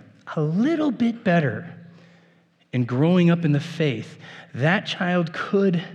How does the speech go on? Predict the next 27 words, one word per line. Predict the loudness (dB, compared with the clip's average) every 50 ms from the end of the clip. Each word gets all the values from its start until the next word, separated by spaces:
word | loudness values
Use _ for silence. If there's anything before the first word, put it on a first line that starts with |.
| -18 -20 -20 -20 -20 -20 _ _ _ _ -6
be | -4 0 2 2 2 2 2 -4 -8 -10 -16 -20 -20 -20 -20 -20 -20 -20 -20 _ _ _
one | -2 0 2 4 6 6 4 4
day | 4 2 2 2 0 -2 -4 -8 -10 -14 -20 -20 -20 -20 -20 -20 _ _ _ _ _ _ _ -6
the | -4 -2
one | 0 2 2 2 4
who's | 4 2 0 0 2
leading | 2 4 4 4 4 4 2
a | 2
congregation, | 0 -2 -2 -2 0 0 0 0 0 0 -2 -2 -4 -8 -14 -16 -20 -20 -20 -20 _ _ _ _ _ _ _ _ _ _ _ _ _ _ -20 -16 -10
the | -6 -4 0
one | 2 2 4
who's | 4 4 2 2 2
an | 2 0 2
elder | 2 2 2 2 2 2 0 0 -2 -4
or | -6
council | -8 -8 -6 -4 -2 -2 -2 -2 -4 -4
member, | -4 -4 -6 -8 -8 -12 -14 -18 -20 -20 -20 -20 -20 -20 -20 -20 -20 _ -14
the, | -12 -10 -10 -10 -6 -4
the | -2 -2
one | 0 2 2 2 2
who | 2 0 0 0
is | 0 0 -2
serving | -6 -6 -4 -2 0 2 2 2 4 4 4 4 2 0 -2 -10 -16 -16 -18 -10 -2 0
in | 2 4
a | 4
mission | 4 4 4 4 4 2 0 -2 -2 0 0 0
field. | -2 -4 -6 -6 -6 -6 -10 -12 -18 -20